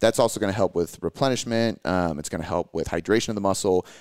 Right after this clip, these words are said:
Both of those are gonna lower injury risk of tears or, or strains in the muscle. Um, very, very important. Carbohydrates and glucose specifically are also the primary fuel source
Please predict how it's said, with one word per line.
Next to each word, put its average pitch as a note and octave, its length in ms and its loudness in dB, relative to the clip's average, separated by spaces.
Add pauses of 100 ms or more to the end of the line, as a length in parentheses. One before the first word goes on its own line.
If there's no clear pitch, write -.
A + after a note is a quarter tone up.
(160)
Both B2+ 160 4
of A2+ 80 0
those A2+ 180 6
are G#2+ 60 0
gonna F#2 160 0
lower F2+ 280 2
injury G#2 260 -2
risk G2 280 2
of - 140 -8
tears G2 520 2
or, D#2 200 -2
or E2 180 -4
strains G2+ 360 -4
in F#2 40 -8
the F#2 60 -4
muscle. F#2 400 0 (360)
Um, F2+ 380 0
very, C#3 160 4
very C3 160 4
important. F2 480 -2 (1040)
Carbohydrates C3 640 4
and F#2 100 -4
glucose A#2 360 2
specifically G#2 460 0
are F2+ 300 4
also F2+ 760 4 (440)
the G#2 100 -2
primary G#2 380 0
fuel C#3 340 0
source - 480 -8